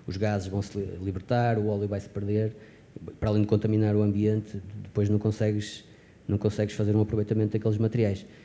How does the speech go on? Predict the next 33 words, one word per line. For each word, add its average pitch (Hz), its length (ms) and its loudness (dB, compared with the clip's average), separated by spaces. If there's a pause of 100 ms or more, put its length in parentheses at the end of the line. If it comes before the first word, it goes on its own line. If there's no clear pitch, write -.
(300)
Eh, 101 380 0
por 107 100 0
isso 107 220 0
é 110 60 6
muito 113 240 4
importante 110 380 0
que 107 440 0
o - 60 -8
cidadão 110 560 2
tenha 110 260 2
noção 113 420 2
de 110 140 -2
que 110 400 -2
deve 104 200 0
ter 110 140 0
um 110 120 4
com-, 104 340 0
um 101 80 -2
comportamento 104 440 2
responsável 107 680 -2 (100)
na 107 140 2
gestão 104 260 0
do 104 200 0
seu 107 160 -4
equipamento 104 440 -4
desde 107 240 2
o, 107 120 4
do 104 300 -4
momento 110 260 2
em - 20 2
que 104 100 -4
o 104 60 2
compra 139 400 0